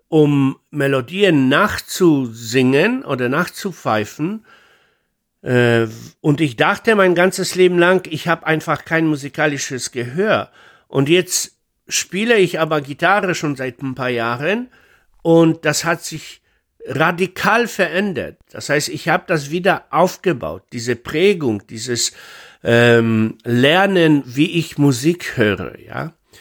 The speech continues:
Und ich denke, das hat einen, äh, riesigen, äh, Einfluss gleich am Anfang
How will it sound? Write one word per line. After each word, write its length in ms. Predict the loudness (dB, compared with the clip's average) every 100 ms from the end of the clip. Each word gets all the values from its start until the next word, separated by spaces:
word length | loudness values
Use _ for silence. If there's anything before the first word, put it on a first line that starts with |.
| -20 -14
Und 200 | -4 -2
ich 140 | -2 0
denke, 340 | 0 2 2
das 240 | 2 0
hat 300 | 0 -2 -4
einen, 500 | -6 0 2 2 2
äh, 320 | 2 2 0 0
riesigen, 640 | 0 2 -2 0 0 0 -8 -20 -20 -10
äh, 100 | -10
Einfluss 600 | -2 0 0 2 2 2
gleich 440 | 0 0 -2 -6 -2
am 180 | -2 0
Anfang 720 | 0 0 0 0 0 0